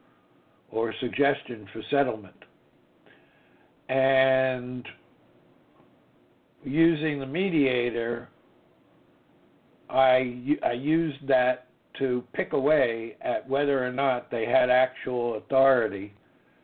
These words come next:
as ordered by the court and as required by our court rules here in Florida. And they have to have full settlement authority, and the judge frequently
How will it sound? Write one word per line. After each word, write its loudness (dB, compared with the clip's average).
as 4
ordered 0
by 4
the -6
court -6
and -6
as -6
required 2
by 4
our 6
court -4
rules 2
here -10
in -12
Florida. 2
And -4
they 0
have 2
to 0
have 2
full 2
settlement 0
authority, 0
and -2
the -6
judge 2
frequently -2